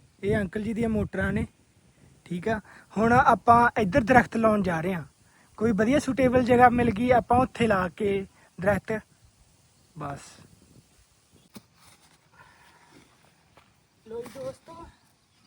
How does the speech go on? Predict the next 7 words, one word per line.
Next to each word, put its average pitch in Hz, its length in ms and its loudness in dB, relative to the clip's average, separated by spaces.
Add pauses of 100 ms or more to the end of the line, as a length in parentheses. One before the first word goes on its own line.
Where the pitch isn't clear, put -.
(540)
ਇੱਕ - 300 -20
ਟੋਆ 587 180 -8
ਆਪਾਂ 285 240 -12
ਆਹ 247 180 -14
ਤਿਆਰ 285 280 -8
ਕਰ 285 160 -16 (100)
ਲਿਆ 294 200 -14